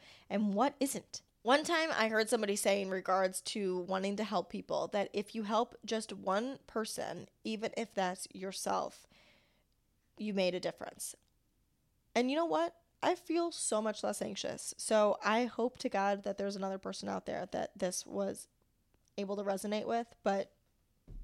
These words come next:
to be straight up, <laughs> not to be selfish, but that just helped me, you know? I feel like I have to remember that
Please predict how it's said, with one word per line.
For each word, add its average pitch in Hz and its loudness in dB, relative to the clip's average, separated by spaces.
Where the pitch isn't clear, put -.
to - -8
be 269 2
straight 285 4
up, 311 4
<laughs> - -10
not 269 10
to 262 0
be 247 4
selfish, - 8
but 226 -2
that 302 8
just - -6
helped 330 2
me, 285 0
you 226 2
know? 240 4
I 254 8
feel 285 8
like 233 6
I 220 4
have 254 2
to 269 2
remember 233 6
that 190 2